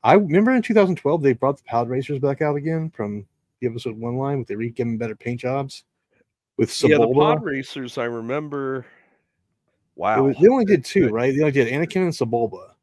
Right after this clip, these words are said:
Speaker 1: the two, the two main ones.
Speaker 2: Well, they, they had a, they had a figure pack that was exclusive to Toys R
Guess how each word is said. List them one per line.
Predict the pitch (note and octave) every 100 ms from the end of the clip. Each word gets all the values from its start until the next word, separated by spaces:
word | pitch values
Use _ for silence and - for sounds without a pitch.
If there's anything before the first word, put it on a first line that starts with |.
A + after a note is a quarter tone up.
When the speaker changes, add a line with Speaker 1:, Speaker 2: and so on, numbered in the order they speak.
| _ _ _
Speaker 1:
the | -
two, | C3+
the | B2 A#2+
two | - B2
main | G#2+ G#2
ones. | G2 _
Speaker 2:
Well, | C#3 C#3+ C#3
they, | C3+ C3 B2+
they | B2 B2 B2
had | C#3 C#3 D3+ D#3 D#3
a, | A2 A2 G#2+ G#2 G2+ - _ _ _ _ _ _ _ _ _ _ _ _
they | A2+ A2+ A2+ -
had | - C#3 D3+ F3+
a | C#3+
figure | - - D#3 D3+ A#2
pack | - E2 C2+ -
that | E2+
was | G2+ -
exclusive | - - - C3+ D#3+ C3+ -
to | G#2
Toys | - A2+ G#2+ -
R | F2+